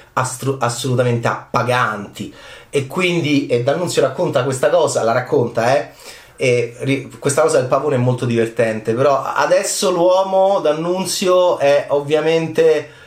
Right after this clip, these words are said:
essendo intelligente, in un'altra fase, e, eh, e quindi Gianni. Gianni, Gianni, Gianni.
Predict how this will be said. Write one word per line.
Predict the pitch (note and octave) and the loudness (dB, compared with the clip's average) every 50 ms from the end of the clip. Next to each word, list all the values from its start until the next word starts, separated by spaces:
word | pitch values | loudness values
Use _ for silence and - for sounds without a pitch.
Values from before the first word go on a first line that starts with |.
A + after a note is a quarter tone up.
| - - - - | -20 -20 -18 -10
essendo | - - B2 - - D3+ D3 D3 C#3+ | -6 -6 -4 0 0 0 2 2 0
intelligente, | C#3 C3 D#3 D3 D3 D#3+ E3+ D3+ C3 B2+ D#3 D3 C#3+ C#3 C#3+ C3 B2 C#3+ C#3+ D3 C#3+ C#3 - - - - _ - _ - _ _ _ _ _ _ - - - - | 0 0 2 0 0 0 -2 -4 -2 0 2 2 2 0 -2 -4 0 2 2 2 2 0 -6 -12 -20 -20 _ -20 _ -20 _ _ _ _ _ _ -18 -18 -16 -10
in | - C3+ C3 | -4 -2 0
un'altra | C3 C3 B2+ A#2+ A#2+ A#2 G#2+ | 2 2 2 2 0 -2 -4
fase, | - G2+ G2+ G2 - - A2 G#2+ A#2 - - _ _ _ _ | -4 -4 -6 -6 -6 -6 -6 -6 -8 -10 -16 _ _ _ _
e, | - C3 B2+ B2 A#2 A#2 - - | -4 -2 0 0 0 -2 -6 -8
eh, | - A#2 A#2+ A#2 A#2 A2+ A2+ A2+ A2+ A2 A2 G#2+ A2 A2 A2 G#2 - | -2 2 4 4 4 4 4 4 4 4 4 4 2 0 0 -2 -2
e | - B2+ A2 | -4 -6 -6
quindi | - - G#2+ G#2 G#2 G2+ G#2 G#2+ G#2 G#2+ - _ - - _ - _ _ _ _ _ _ - - | -6 -6 -6 -6 -6 -6 -6 -8 -8 -10 -14 _ -20 -20 _ -20 _ _ _ _ _ _ -14 -6
Gianni. | C3 B2 A#2 G2 F2+ F2+ F#2+ F#2+ G2 G#2 A2+ - - - - - - - _ _ _ _ _ - - - - - - C3 | -2 0 0 0 -2 -4 -8 -12 -12 -12 -14 -14 -18 -20 -20 -20 -20 -20 _ _ _ _ _ -20 -20 -20 -20 -12 -6 -4
Gianni, | A#2+ B2 C#3 B2+ B2 A#2+ B2+ D3 F3 E3+ C#3+ | 0 0 2 2 0 0 -2 -2 -4 -4 -4
Gianni, | C3 A#2+ A#2 G2+ G2+ A2+ A2 A2+ A2+ | -2 0 0 0 -2 -6 -8 -8 -6
Gianni. | A#2+ A#2 A#2 G2 G2 G2+ G#2 A2+ A#2+ | -2 -2 -2 -2 -2 -6 -12 -14 -16